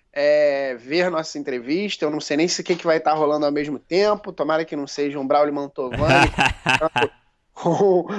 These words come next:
Speaker 1: o Martin Scorsese numa outra
Speaker 2: É.
Speaker 1: sala, <laughs> entendeu?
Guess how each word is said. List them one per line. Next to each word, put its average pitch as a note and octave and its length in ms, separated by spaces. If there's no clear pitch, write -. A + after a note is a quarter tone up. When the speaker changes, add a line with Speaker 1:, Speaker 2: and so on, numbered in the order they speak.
Speaker 1:
o F3 280
Martin F#3+ 420
Scorsese F#3 800
numa E3 180
outra - 220
Speaker 2:
É. B2+ 100
Speaker 1:
sala, A#3+ 600
<laughs> A3 60
entendeu? G3+ 640